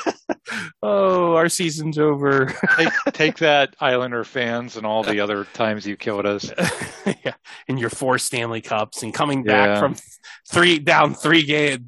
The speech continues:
Speaker 1: no, no wins to three game. Yeah. What was it, three game, three game deficit? Yeah, yeah. Um, uh,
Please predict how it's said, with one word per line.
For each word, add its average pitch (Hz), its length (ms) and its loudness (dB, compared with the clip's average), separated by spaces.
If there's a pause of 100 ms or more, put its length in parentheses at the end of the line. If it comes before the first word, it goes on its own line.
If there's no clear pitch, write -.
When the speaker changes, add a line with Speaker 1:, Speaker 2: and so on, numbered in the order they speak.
Speaker 1:
no, 135 280 0 (160)
no 147 260 0
wins 135 380 -4
to 120 100 -10
three 113 340 -12
game. 110 320 -8 (420)
Yeah. 117 120 -10 (640)
What 127 100 0
was 113 120 -2
it, 110 120 -10
three 113 200 -8
game, 110 440 -6
three 139 220 -4
game 127 240 -2
deficit? 113 640 -4
Yeah, 107 420 -8 (160)
yeah. 101 320 -8 (100)
Um, 120 340 -4 (920)
uh, 196 480 6